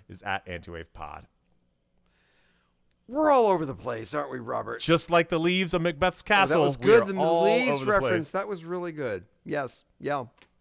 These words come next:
Speaker 2: We are on, we're on, uh, Google Podcast Music. We're on Spotify. We're on iHeartRadio. We're on iTunes. Just go to our website.
Speaker 1: Throw us a few bucks over Patreon. Help keep the sprocket holes moving. Ira,
Speaker 2: Mm-hmm.
Speaker 1: next week we're gonna do it.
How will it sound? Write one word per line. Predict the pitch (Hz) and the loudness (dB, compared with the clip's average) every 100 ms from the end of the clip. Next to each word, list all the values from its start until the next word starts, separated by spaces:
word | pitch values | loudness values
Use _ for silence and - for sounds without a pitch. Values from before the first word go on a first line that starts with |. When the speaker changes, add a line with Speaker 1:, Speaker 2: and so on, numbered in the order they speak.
| _ _ - - - - - | _ _ -20 -20 -20 -20 -10
Speaker 2:
We | 180 277 | -6 -2
are | 277 202 170 | 0 0 0
on, | 165 160 156 147 | 0 0 -2 -6
we're | 170 370 | -6 -4
on, | 269 143 123 117 117 | -2 -4 -6 -10 -12
uh, | 117 120 107 | -12 -14 -10
Google | 151 196 156 | -8 -8 -8
Podcast | 156 151 135 151 131 135 | -6 -8 -6 -8 -6 -6
Music. | 156 202 226 - | -6 -6 -10 -10
We're | 123 | -10
on | 104 | -10
Spotify. | - 156 156 190 - 208 | -8 -4 -4 -4 -4 -6
We're | 180 131 | -4 -4
on | 120 - | -6 -6
iHeartRadio. | 131 143 131 117 113 131 165 202 | -4 -2 -4 -6 -4 -4 -2 -2
We're | 180 127 117 | -2 -2 -4
on | - | -4
iTunes. | 135 160 180 202 214 220 | -4 -4 -4 -10 -10 -10
Just | 247 233 | -14 -16
go | 277 294 | -14 -10
to | |
our | - 320 | -8 -8
website. | 349 - - 131 101 | -8 -8 -8 -6 -4
Speaker 1:
Throw | 262 | -2
us | 208 | -2
a | 180 | -4
few | 180 | 0
bucks | 156 - | 0 0
over | 151 131 | -2 -2
Patreon. | 147 135 139 127 | -6 -4 -4 -2
Help | 135 175 | -4 -8
keep | 165 143 | -12 -18
the | |
sprocket | 135 - 185 170 | -10 -4 -4 -2
holes | 165 | -4
moving. | 165 196 190 | -2 -2 0
Ira, | 190 262 208 170 | 4 4 4 2
Speaker 2:
Mm-hmm. | 175 170 175 208 330 | 2 2 2 2 0
Speaker 1:
next | 180 185 - | 0 0 0
week | 214 175 | -2 0
we're | 165 | 2
gonna | 160 139 | 2 0
do | 175 165 | 0 2
it. | 127 110 | 2 -2